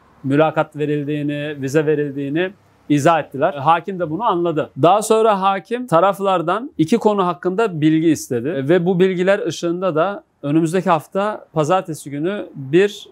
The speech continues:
dava duruşması daha yapacağını söyledi. Nedir bu iki konu? Birinci konu benim, yani hakim olarak benim otuz Eylül tarihini ileriye atma konusunda bir hakkım var mı? Kanun bana bu hakkı veriyor mu? Hem devletten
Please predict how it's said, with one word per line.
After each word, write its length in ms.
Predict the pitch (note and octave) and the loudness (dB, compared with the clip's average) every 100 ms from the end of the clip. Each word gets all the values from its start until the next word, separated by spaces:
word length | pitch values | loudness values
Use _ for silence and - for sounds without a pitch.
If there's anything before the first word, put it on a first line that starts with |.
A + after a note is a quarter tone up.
| D3 | 0
dava 340 | D3+ E3+ F3 | 2 4 0
duruşması 400 | D#3 C#3+ D3 D3 | -2 -6 -12 -2
daha 140 | E3 F#3 | 0 2
yapacağını 460 | D#3 C#3+ C#3 E3 | -2 -2 -4 -4
söyledi. 500 | F3+ D#3 C#3+ B2+ A2 - _ _ - | -2 0 0 0 -4 -8 _ _ 2
Nedir 320 | F3+ G#3+ F3 | 4 4 2
bu 120 | D3 | -2
iki 160 | C3+ C3 | -4 -8
konu? 360 | C3+ C3+ - - _ _ _ _ | -6 -4 -4 -8 _ _ _ _
Birinci 360 | C#3 D#3 G3 B3 | 4 4 2 -2
konu 380 | G#3+ E3 D#3+ A3 | 0 2 0 -4
benim, 540 | B2+ D3+ G3 E3 F#3+ G#3 | 2 2 4 2 0 -2
yani 200 | C#3 C3+ | -2 2
hakim 300 | C#3+ D#3 F#3 | 0 0 -4
olarak 380 | E3+ D#3 C3 | -2 -2 -2
benim 260 | C#3 D3+ F#3+ | -4 -4 -4
otuz 340 | D#3+ D#3 A3 F#3+ | -4 -4 0 2
Eylül 360 | G3 D#3+ D3+ | 2 0 0
tarihini 500 | E3 E3+ F3+ D3+ C#3+ | 2 2 0 -4 -4
ileriye 400 | D3 E3 F#3 E3+ | 0 0 2 0
atma 340 | E3 E3 G3 F#3 | 0 -2 -6 -6
konusunda 760 | E3 D3 - C#3+ D3+ G3 G3+ _ _ _ | -4 -4 -6 -4 0 -2 -4 _ _ _
bir 280 | C3 C#3 G3+ | -4 2 2
hakkım 460 | F3+ E3 - F#3+ E3+ | 2 -4 -4 -6 0
var 160 | D#3+ | 0
mı? 240 | C#3+ G#2+ G2 _ _ _ _ | 0 -8 -16 _ _ _ _
Kanun 320 | - C#3+ F3 E3+ | 0 2 2 0
bana 220 | E3+ D#3+ | 0 0
bu 100 | D#3 | 0
hakkı 240 | D#3 D#3 | -2 -2
veriyor 280 | D3 D#3+ F#3+ | -2 -2 -2
mu? 260 | F3+ G3 F#3+ _ _ | -2 -4 -6 _ _
Hem 280 | D3+ E3+ F3 | -2 0 4
devletten 680 | E3+ C#3+ C3+ - D#3 F3+ | 2 2 -4 -2 -4 -4